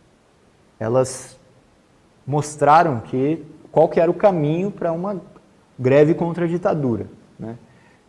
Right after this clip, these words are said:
E elas garantiram também que as oposições sindicais, elas não morressem totalmente, né? As oposições sindicais, elas já vinham, já é uma,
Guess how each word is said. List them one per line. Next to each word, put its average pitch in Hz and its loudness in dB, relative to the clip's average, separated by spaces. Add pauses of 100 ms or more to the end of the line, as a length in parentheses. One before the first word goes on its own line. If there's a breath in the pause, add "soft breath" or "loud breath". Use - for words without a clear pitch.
(240)
E 135 2
elas 151 4
garantiram 175 2
também 135 -4
que - -2
as 143 2
oposições 147 -2
sindicais, 139 -8 (720)
elas 120 -2
não 147 -4 (500)
morressem 156 0
totalmente, 156 -6
né? 107 -18 (340)
As 110 -10
oposições 131 -6
sindicais, 147 -4
elas 175 -4
já 165 0
vinham, 135 -6 (160)
já 117 -8
é - -6
uma, 135 -8